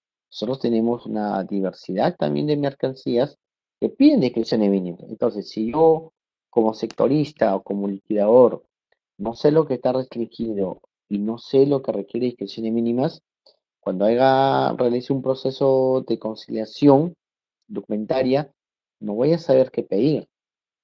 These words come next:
Por ejemplo, si traigo cierres, si traigo plásticos, si traigo, este, telas, si traigo vehículos, esas mercancías requieren de cierta información técnica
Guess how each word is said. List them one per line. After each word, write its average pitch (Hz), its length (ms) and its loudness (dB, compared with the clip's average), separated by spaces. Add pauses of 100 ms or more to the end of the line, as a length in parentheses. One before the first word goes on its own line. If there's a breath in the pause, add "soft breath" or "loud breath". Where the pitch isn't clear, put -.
(400)
Por 104 100 -4
ejemplo, 120 180 2
si - 160 -16
traigo 101 320 -2
cierres, 110 640 -4
si 87 100 -16
traigo 92 480 -10
plásticos, 101 720 -6
si 92 100 -18
traigo, 95 800 -10 (160)
este, - 380 -20 (160)
telas, 113 600 4 (580)
si - 160 -6
traigo 98 1000 4 (160)
vehículos, 123 960 4 (560)
esas - 340 -20
mercancías 127 800 0 (440)
requieren 113 680 0
de 95 120 -12
cierta 117 380 -2
información 107 760 -8 (120)
técnica 143 840 0